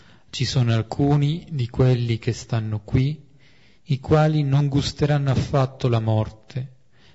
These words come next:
fino a che non abbian-, abbiano visto il regno di Dio.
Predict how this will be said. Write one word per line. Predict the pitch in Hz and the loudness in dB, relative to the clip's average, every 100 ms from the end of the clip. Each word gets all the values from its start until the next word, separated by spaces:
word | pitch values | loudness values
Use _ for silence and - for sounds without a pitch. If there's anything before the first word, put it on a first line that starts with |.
| - | -8
fino | - 135 | -2 2
a | 131 | 2
che | 131 | 0
non | 165 156 | 0 2
abbian-, | 139 127 131 131 131 | 0 0 2 0 0
abbiano | - 131 131 127 | 0 0 2 0
visto | 123 135 151 - - 185 - | 0 0 -2 -4 -4 -4 -2
il | 170 | 0
regno | 131 107 104 107 | 2 0 0 -2
di | 110 104 | -2 -4
Dio. | 101 98 104 | -6 -6 -8